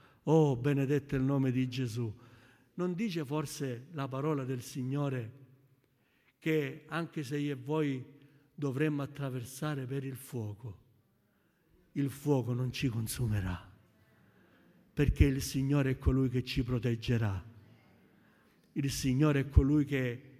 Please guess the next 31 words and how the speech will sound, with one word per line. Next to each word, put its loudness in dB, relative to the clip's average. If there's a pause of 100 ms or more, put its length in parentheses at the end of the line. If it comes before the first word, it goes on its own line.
(340)
verrà -2
in 2
nostro 0
aiuto, 0
in -2
nostro -4
soccorso. -6 (540)
A -4
volte 0 (540)
i -4
torrenti 4
sono 2
scesi -2
forti -2 (540)
nella 0
nostra -4
vita, -6 (360)
forse -4
ci -6
hanno -2
un -6
po' -4
smosso, 0 (720)
ma -6
noi 0
siamo 0
qui 0 (160)
ad -2
adorare 6
il 8
Signore. 6